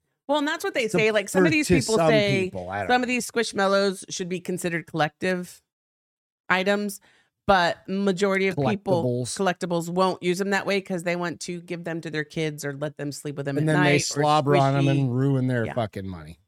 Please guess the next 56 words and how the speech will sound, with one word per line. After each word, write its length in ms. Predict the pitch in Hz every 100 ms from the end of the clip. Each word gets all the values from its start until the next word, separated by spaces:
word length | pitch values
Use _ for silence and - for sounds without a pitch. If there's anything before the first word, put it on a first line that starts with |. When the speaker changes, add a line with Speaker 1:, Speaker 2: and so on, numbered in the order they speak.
| 151
Speaker 1:
Mm-hmm. 100 | 147
Speaker 2:
Yeah. 60 | 151 _ _ _ _
It's 120 | -
all 180 | 214 196
good. 300 | 127 147 139 - _
No, 80 | 190
I 140 | 196
understand. 580 | 196 165 - 196 135 90 _ _
Speaker 1:
So, 120 | -
but 120 | 214 233
I 100 | 285
had 160 | 262
never 280 | 214 202 214
heard 160 | 220 214
of 100 | 185
a 40 |
squish, 380 | - 175 160 165 - -
Squishmallow 600 | - 165 - 143 135 135
before. 380 | 143 - - - _ _ _ -
Speaker 2:
You 40 |
should 100 | -
get 100 | 139
a 80 | 135
happy 300 | 135 127 131
ending 200 | 151 160
with 100 | 139
Speaker 1:
Squishmallows. 40 | 127
Speaker 2:
every 180 | 123 120
happy 260 | 123 117
meal. 300 | 123 143 139 - _ _ _ _ _ _ _ _ _ _ _ _ _ _ _ -
Speaker 1:
That's 100 | 185
why 140 | 170
I 60 | 175
have 160 | 175
you. 220 | 208 151 - _ _ _ _ _ _ _ _ _ _ _ _ _ _ _ _
'Cause 100 | 110
Speaker 2:
No. 140 | 110 180
Speaker 1:
you're 100 | 185
a 60 |
happy 260 | 185 180 185
animal. 280 | 196 170 143
Speaker 2:
I 40 |
have 160 | 135 -
to 240 | 123 104 - _ _ -
fucking 200 | 131 233
Speaker 1:
Well, 240 | 233 233
you 100 | 240
know 100 | 135
what? 60 | 135
Speaker 2:
clean. 100 | 131
Speaker 1:
You're 120 | 196
not 180 | 185 170
a 40 | 160
happy 260 | 143 143
Speaker 2:
I 60 | 127
ended 140 | 127